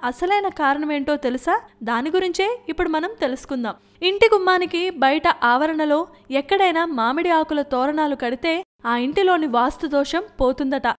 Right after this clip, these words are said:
ఇంట్లో ఉన్న నెగటివ్ ఎనర్జీ కూడా పోతుంది. పాజిటివ్ ఎనర్జీ ప్రసారమవుతుంది. దాంతో అన్ని శుభాలే కలుగుతాయి. మామిడి ఆకుల్లో లక్ష్మీదేవి ఉంటుందట. అందుకని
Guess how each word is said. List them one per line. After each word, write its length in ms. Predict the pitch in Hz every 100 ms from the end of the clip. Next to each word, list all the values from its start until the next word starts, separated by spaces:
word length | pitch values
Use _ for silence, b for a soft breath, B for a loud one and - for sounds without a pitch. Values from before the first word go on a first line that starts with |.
| _ -
ఇంట్లో 360 | 294 311 320
ఉన్న 200 | 311 294
నెగటివ్ 460 | 285 247 240 349 339
ఎనర్జీ 360 | 302 302 247 302
కూడా 260 | 285 294
పోతుంది. 580 | 370 277 240 285 262 226 _ _ _
పాజిటివ్ 460 | 311 339 370 440 403
ఎనర్జీ 420 | 339 320 233 294
ప్రసారమవుతుంది. 960 | 320 262 - 311 302 277 262 262 226 - b b
దాంతో 560 | 208 233 302 339 370 427 _ _
అన్ని 420 | 240 254 359 381 415
శుభాలే 520 | - 240 254 302 349
కలుగుతాయి. 500 | 311 269 277 277 220 _ _ _
మామిడి 360 | 311 349 415 427
ఆకుల్లో 540 | 381 359 349 330 330
లక్ష్మీదేవి 800 | 359 277 247 330 349 311 294 294
ఉంటుందట. 480 | 302 247 277 254 247
అందుకని 800 | 214 _ - 254 330 339 330 359